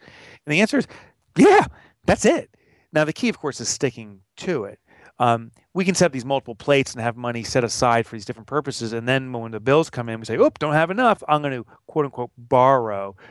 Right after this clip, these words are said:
from my profit account or from my pay account." Well, that defeats the whole system. Now you're just playing a shell game. The key is to first set up these small plates,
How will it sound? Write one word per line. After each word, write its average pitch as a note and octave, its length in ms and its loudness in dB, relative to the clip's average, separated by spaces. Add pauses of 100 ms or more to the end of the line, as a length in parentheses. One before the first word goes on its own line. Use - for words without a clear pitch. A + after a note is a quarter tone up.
from B2+ 160 -8
my A#2 100 0
profit B2 340 0
account G#2 480 -8
or G2+ 300 -12
from A#2+ 180 -18
my A2 140 0
pay C3 220 0
account." G#2 320 -8 (320)
Well, D#3+ 80 -2
that G#3 160 2
defeats D#3 340 -6
the C3+ 100 -6
whole A#2 140 -8
system. B2 400 -4
Now B2+ 140 -2
you're E3 100 -4
just A2+ 160 -16
playing A#2+ 200 -8
a G2+ 60 -12
shell B2 320 -2
game. G2+ 280 -18 (640)
The C#3+ 80 -2
key F#3 400 0
is C3 240 2
to A#2+ 200 -8
first C#3+ 300 -6
set C3 60 0
up B2 80 -2
these A#2 160 -8
small A#2 240 -8
plates, A2+ 400 -4